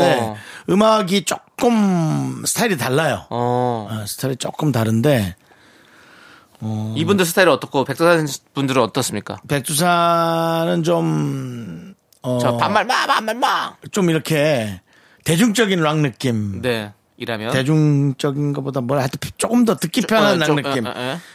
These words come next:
Speaker 1: 블랙홀은 진짜 락.
Speaker 2: 진짜 헤비메탈.
Speaker 1: 진짜,
Speaker 2: 헤비한
Speaker 1: 네.
Speaker 2: 느낌의,
Speaker 1: 네.
Speaker 2: 예.
Speaker 1: 그래서 그 깊은 밤의 서정곡이었나? 그 노래는 또 엄청나게 잔잔하면서
Speaker 2: 네.
Speaker 1: 어, 그런 들을만한 게
Speaker 2: 음,
Speaker 1: 있고
Speaker 2: 음, 음.
Speaker 1: 또 이 야간 비행이라는 노래는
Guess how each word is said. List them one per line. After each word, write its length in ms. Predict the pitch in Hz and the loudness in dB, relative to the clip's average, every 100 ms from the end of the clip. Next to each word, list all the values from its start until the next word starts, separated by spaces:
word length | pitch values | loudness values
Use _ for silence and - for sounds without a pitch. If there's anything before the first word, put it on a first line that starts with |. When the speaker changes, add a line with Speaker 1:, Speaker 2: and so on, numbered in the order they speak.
| - | -2
Speaker 1:
블랙홀은 640 | 185 220 220 226 185 139 - _ - | 0 2 4 4 2 -2 -8 _ 0
진짜 400 | 214 190 - 160 | 2 2 2 2
락. 320 | 170 180 - _ _ | 2 -2 -6 _ _
Speaker 2:
진짜 280 | - 170 208 | -2 0 2
헤비메탈. 480 | 180 165 147 - 131 | 2 2 2 2 0
Speaker 1:
진짜, 320 | 160 175 131 | 2 0 0
Speaker 2:
헤비한 680 | 123 226 220 202 156 127 113 | 2 4 6 4 4 0 0
Speaker 1:
네. 60 | 151 151 104 | 2 2 0
Speaker 2:
느낌의, 140 | 123 110 | -4 -10
Speaker 1:
네. 60 | |
Speaker 2:
예. 60 | 95 147 | -12 -8
Speaker 1:
그래서 840 | - 180 165 170 165 156 147 135 113 | -2 0 2 2 2 2 2 0 -2
그 200 | 139 127 | -2 -2
깊은 380 | - 127 185 190 | -4 -4 -2 0
밤의 240 | 185 170 | 0 -2
서정곡이었나? 640 | 143 165 165 147 135 135 123 | -2 -4 -2 -2 -2 -2 -2
그 100 | 160 | 0
노래는 300 | 147 156 151 | 0 0 -2
또 160 | 165 - | -4 -2
엄청나게 720 | 156 240 294 311 269 262 170 | -2 2 0 0 -2 0 -2
잔잔하면서 880 | - 139 143 147 139 131 113 113 120 | -2 -2 0 0 0 -2 -2 -2 0
Speaker 2:
네. 380 | 123 113 131 180 170 - - | 0 -2 -4 -8 -12 -20 -8
Speaker 1:
어, 380 | 139 123 120 113 | -2 0 0 0
그런 340 | 147 151 143 120 | 2 2 2 0
들을만한 540 | 139 156 143 123 139 | 2 4 2 2 0
게 60 | 123 | 0
Speaker 2:
음, 80 | - | 0
Speaker 1:
있고 100 | 123 | 0
Speaker 2:
음, 40 | 139 | 0
음. 420 | 127 123 113 110 - _ | -2 -6 -10 -14 -20 _
Speaker 1:
또 220 | - 180 165 | 0 2 2
이 160 | 147 | 2
야간 420 | 131 160 196 240 180 | 2 2 4 2 4
비행이라는 400 | 180 180 160 147 | 2 2 2 2
노래는 600 | 131 131 185 127 95 | 0 0 0 -2 -4